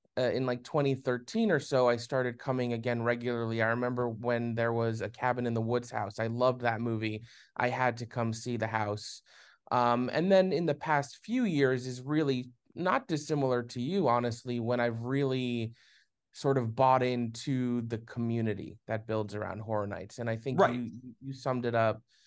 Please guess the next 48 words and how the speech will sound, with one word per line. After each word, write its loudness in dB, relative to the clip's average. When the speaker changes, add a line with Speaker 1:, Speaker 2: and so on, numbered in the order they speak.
Speaker 1:
so 2
Speaker 2:
Right. 0
Speaker 1:
beautifully. -2
I -4
think -8
what -2
both 0
of -2
us 2
and -4
so -4
many 0
people -6
love 6
about -4
Horror 0
Nights -6
is, -8
yes, -2
the -4
houses 0
are 0
incredible, 0
the -6
set -4
design, -2
the -2
imagination, -4
the -6
scare 0
actors, -2
the -10
ops -6
people. -6
Th-, -8
the 0
quality 6
of 2
the 2
event's 0
incredible, 0
but -2
the -10
community -2
that -4
builds -2
around 0
it, -6